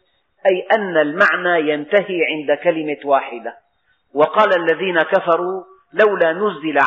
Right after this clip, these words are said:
عليه القرآن جملة واحدة". وقف.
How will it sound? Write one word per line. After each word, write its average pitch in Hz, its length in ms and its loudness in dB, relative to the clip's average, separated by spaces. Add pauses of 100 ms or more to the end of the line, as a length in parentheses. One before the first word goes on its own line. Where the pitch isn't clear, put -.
عليه 165 320 -4
القرآن 147 720 -2
جملة 175 540 -2
واحدة". 131 520 -2 (1160)
وقف. - 340 0